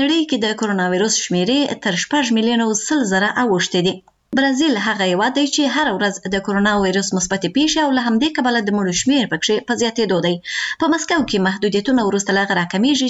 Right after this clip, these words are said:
چې د روسیې ولسمشر ولادیمیر پوتین اعلان وکړ چې په دې هیواد کې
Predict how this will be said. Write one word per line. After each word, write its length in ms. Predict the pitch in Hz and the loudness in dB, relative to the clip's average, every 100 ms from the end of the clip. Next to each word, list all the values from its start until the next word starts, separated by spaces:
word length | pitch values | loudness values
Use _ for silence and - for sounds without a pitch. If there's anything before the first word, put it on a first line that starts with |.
| 254 | 0
چې 80 | 262 262 - 226 | 0 -2 -6 -2
د 100 | 240 240 | 0 2
روسیې 240 | 240 262 | 0 2
ولسمشر 460 | 247 220 226 226 226 - | 2 0 0 -2 -4 -2
ولادیمیر 420 | 202 208 202 190 190 | 0 0 0 -2 -2
پوتین 260 | 277 - 180 | 0 2 2
اعلان 260 | 180 254 | 2 2
وکړ 200 | 262 254 226 | 2 0 -4
چې 60 | - | -4
په 40 | 202 | 0
دې 60 | 190 190 | 0 2
هیواد 240 | 190 254 | 0 0
کې 80 | 262 | 0